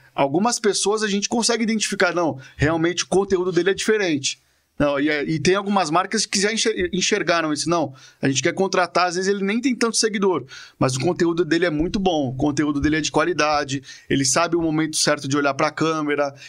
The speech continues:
é, ele sabe como conversar com o público, ele já tem essa intimidade, ele não estourou, é, simplesmente por um gesto que ele fez na internet, ou por uma namorada famosa que ele teve, ou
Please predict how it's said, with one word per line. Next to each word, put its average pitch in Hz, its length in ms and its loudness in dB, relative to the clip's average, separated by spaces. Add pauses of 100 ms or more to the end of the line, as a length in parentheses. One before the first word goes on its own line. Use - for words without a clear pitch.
é, 143 160 2
ele 139 120 -2
sabe 165 260 0
como 165 220 0
conversar 151 420 0
com 156 120 -4
o - 20 -8
público, 160 680 -2 (160)
ele 151 140 0
já 156 160 0
tem 175 160 -2
essa 175 160 -2
intimidade, 151 800 -2 (180)
ele 165 160 0
não 208 120 0
estourou, 220 640 0
é, 185 80 2
simplesmente 185 560 -2
por 196 180 0
um 180 80 0
gesto 165 400 0
que - 80 0
ele 160 80 0
fez 156 180 -2
na 160 100 -2
internet, 156 680 -2 (260)
ou 165 220 0
por 165 240 0
uma 165 180 0
namorada 165 540 0
famosa 151 460 0
que 147 100 -2
ele 139 140 0
teve, 151 600 0 (280)
ou 156 200 2